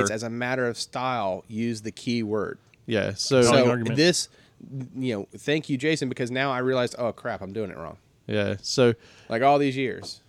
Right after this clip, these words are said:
Speaker 2: again,
Speaker 3: Uh,
Speaker 2: they, they equate to the same thing.
Speaker 3: Yep, but the best reason, I think, for using the actual, like, the aliases is that you don't have to res-, reference system. So if for some reason you've got a class that doesn't need it, maybe it's nice and solid,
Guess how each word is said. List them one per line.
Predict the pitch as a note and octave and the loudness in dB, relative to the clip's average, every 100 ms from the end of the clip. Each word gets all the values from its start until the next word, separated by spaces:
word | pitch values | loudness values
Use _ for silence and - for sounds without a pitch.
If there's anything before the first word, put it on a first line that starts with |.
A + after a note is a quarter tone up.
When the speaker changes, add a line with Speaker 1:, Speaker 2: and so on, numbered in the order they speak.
| _ _ _ _ _ E3 | _ _ _ _ _ 2
Speaker 2:
again, | C#3 D#3 D#3+ C#3 | 6 8 8 4
Speaker 3:
Uh, | - | 0
Speaker 2:
they, | D3 D#3+ - - | 6 6 4 2
they | D3+ D3 | 4 4
equate | B2 E3 C#3 | 6 6 6
to | C3+ | 4
the | B2 | 0
same | - A#2+ A#2 | 2 2 2
thing. | - G2 G2 G2 _ _ _ _ _ - | 0 0 -2 -8 _ _ _ _ _ -2
Speaker 3:
Yep, | C#3 D3 | 0 4
but | B2+ | 4
the | A#2 | 6
best | A#2 D#3 - | 4 4 4
reason, | B2+ C#3+ B2+ A2 | 6 6 6 4
I | G2+ C3 | 4 2
think, | - G#2+ | 2 -2
for | A2+ | 0
using | G#2+ G#2+ G#2+ | 0 0 0
the | G#2+ G#2+ | 0 0
actual, | G2+ - G#2 | -2 -2 0
like, | G2 G2 | 0 -2
the | G2+ F#2 F#2+ - | -4 -6 -4 0
aliases | A#2 A#2+ G#2+ - G2 | 4 4 2 0 -2
is | G2+ G2 | -2 0
that | G2+ G2+ | 0 2
you | A2 | 2
don't | A2+ | 2
have | G#2+ A2 | 0 0
to | |
res-, | G2+ G#2 - - | 0 0 -2 -2
reference | A#2+ A2 G#2 - | 0 0 -2 -2
system. | B2 - G2 F#2+ - _ _ _ | -2 -2 -8 -12 -20 _ _ _
So | - A#2+ G#2 G#2 | 0 2 2 0
if | G#2 | -6
for | - | -4
some | - C#3 | 0 2
reason | B2+ A#2+ | 4 2
you've | A2+ | 4
got | A2+ | 4
a | G#2+ | 2
class | B2 A2+ - | 2 2 0
that | G#2 | 2
doesn't | B2 B2 | 2 2
need | A#2 B2 | 2 2
it, | |
maybe | A#2 G2+ G#2 | 2 0 0
it's | G2 - | -2 -4
nice | G#2+ A2 - | -2 -2 -4
and | G2 | -4
solid, | - C3 B2+ A#2 | 2 4 4 2